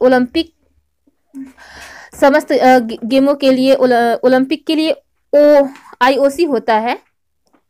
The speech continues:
ओलंपिक गेमों को संचालन के लिए, सभी कार्यभार के लिए, उसी तरह एशियाई गेमों के संचालन के लिए, सभी कार्यभार के लिए ओसीए होता है, यानी ओलंपिक काउंसिल of एशिया, ठीक है,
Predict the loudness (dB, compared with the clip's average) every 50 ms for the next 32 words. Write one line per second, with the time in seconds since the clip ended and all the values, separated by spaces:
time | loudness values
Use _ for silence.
0 | _ _ _ _ _ _ _ -20 -20 _ _ -4 -2 -2 -2 -2 -4 -2 -2 -2
1 | -2 -2 -2 -4 -4 -4 -2 0 0 0 -2 -2 -4 -4 -4 -2 -2 -4 -4 -4
2 | -4 -4 -4 -2 -2 -2 -2 -4 -8 _ _ _ _ _ _ _ 0 2 2 2
3 | 2 2 0 0 0 -2 -4 -6 -4 -4 -4 -4 -4 -2 -2 0 0 0 -2 -4
4 | -6 -10 _ _ _ _ _ _ _ -4 -4 -4 -2 0 0 0 0 -2 -4 -6
5 | -6 -6 -8 -10 -10 -10 -8 -8 -6 -2 -2 -2 -2 -2 -4 -6 -8 -8 -6 -6
6 | -6 -6 -8 -8 -12 _ _ _ _ -8 -6 -4 -4 -4 -2 -2 -2 0 -2 -4
7 | -2 -2 -2 -2 -2 -4 -6 -6 -4 -4 -6 -6 -8 -10 -14 _ _ _ _ _
8 | _ -2 0 0 0 0 -2 -4 -4 -4 -2 -2 -2 -2 -2 -4 -2 -2 -2 -2
9 | -2 -2 -4 -6 -6 -6 -10 _ _ _ _ _ _ -2 -2 -2 -2 -2 -2 -2
10 | -2 0 -2 -2 -4 -8 -8 -2 0 0 0 0 -2 -4 -2 -2 -2 -2 -4 -6
11 | _ -2 -2 -2 -2 -6 -4 -2 -2 -2 -4 -6 -10 _ _ -16 -14 -6 -4 -4
12 | -4 -4 -6